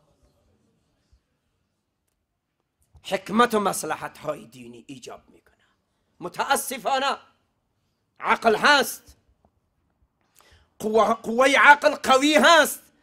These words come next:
در بدن ما، اما استفاده از این خیلی به شیوه ها و طریقه های نادرست است.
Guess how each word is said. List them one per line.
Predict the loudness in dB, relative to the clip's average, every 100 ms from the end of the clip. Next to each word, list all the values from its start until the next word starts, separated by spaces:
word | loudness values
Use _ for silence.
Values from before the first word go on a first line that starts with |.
| _
در | 2 4
بدن | 4 2 2 2
ما، | 4 4 2 -10 -4
اما | 0 2
استفاده | 0 -2 -4 -4 0 2 4
از | 6 6 6
این | 0 -6 -10 _ _ _ _ _ _ _ _ _ _
خیلی | -12 -2 2 6 6 4 2 -2 _ _
به | -4 -2
شیوه | -2 -6 -2 0
ها | 2 2
و | 2 2
طریقه | 0 -2 -4 -4
های | -4 0 -2 -2
نادرست | -8 -12 -14 -18 -20
است. | -20 _ _